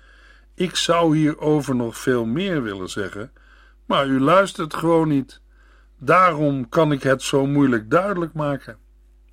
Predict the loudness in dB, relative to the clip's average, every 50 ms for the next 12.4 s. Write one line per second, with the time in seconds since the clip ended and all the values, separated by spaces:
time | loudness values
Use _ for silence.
0 | _ _ _ _ _ _ _ _ _ _ -20 -20 _ -20 _ _ _ -6 -6 -4
1 | -2 0 2 2 2 0 0 -2 -2 -2 2 2 2 2 0 -4 -20 -20 -20 _
2 | _ _ -20 -20 _ _ _ -4 -2 0 2 2 2 2 2 2 2 0 -2 -6
3 | -10 -16 -20 -20 _ _ -18 -12 -4 0 2 4 4 4 4 2 2 2 2 2
4 | 2 0 2 2 2 2 2 0 -2 -4 -4 -2 -2 0 2 2 2 0 -4 -16
5 | -12 -8 -2 0 0 0 2 2 4 4 4 2 0 0 -2 -2 0 0 -2 -4
6 | -6 -8 -8 -8 -12 -10 -12 -14 -14 -14 -14 -14 -16 _ _ _ _ _ _ _
7 | _ -10 -4 0 2 2 2 2 0 -4 -4 -2 0 2 2 0 0 -2 -4 -2
8 | 2 4 4 4 4 2 0 -6 -6 -10 -20 _ _ _ _ _ _ _ _ _
9 | _ _ _ _ _ -2 0 0 2 2 2 2 2 2 -2 -2 -2 0 0 0
10 | 2 2 4 2 2 0 -2 -4 -4 0 2 2 2 2 2 0 -2 -2 -4 -4
11 | -4 -4 -4 -4 -4 -4 -4 -4 -4 -6 -10 -8 -6 -8 -6 -6 -6 -6 -6 -6
12 | -6 -10 -10 -10 -10 -10 -12 -16